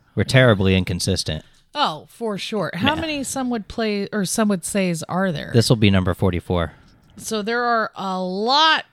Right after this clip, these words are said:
Speaker 2: more
Speaker 1: Some Would Plays.
Speaker 2: Some Would Plays. <laughs>
Speaker 1: But that
Speaker 2: But
Speaker 1: was
Speaker 2: we've
Speaker 1: on
Speaker 2: been
Speaker 1: purpose,
Speaker 2: doing
Speaker 1: yeah.
Speaker 2: it.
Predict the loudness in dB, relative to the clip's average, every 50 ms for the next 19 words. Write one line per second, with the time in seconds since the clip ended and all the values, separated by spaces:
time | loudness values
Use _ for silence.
0 | _ -2 0 0 2 2 0 0 -2 -2 -2 -4 -4 -6 -8 -10 -16 _ _ _
1 | _ _ _ _ _ _ _ _ _ _ _ _ -8 -2 -2 -2 -2 -4 -6 -8
2 | -8 -8 -8 -10 -10 -8 -6 0 2 2 4 4 4 2 2 2 0 0 0 0
3 | 2 2 2 2 0 -2 -8 -12 -14 -14 -14 -16 _ _ -20 _ _ _ _ _
4 | _ -20 _ -20 _ -18 -16 -16 -14 -12 -12 -12 -12 -14 -4 -2 0 4 6 6
5 | 6 6 6 6 4 4 4 4 2 2 2 2 2 2 4 4 4 4 4 4
6 | 4 2 2 0 0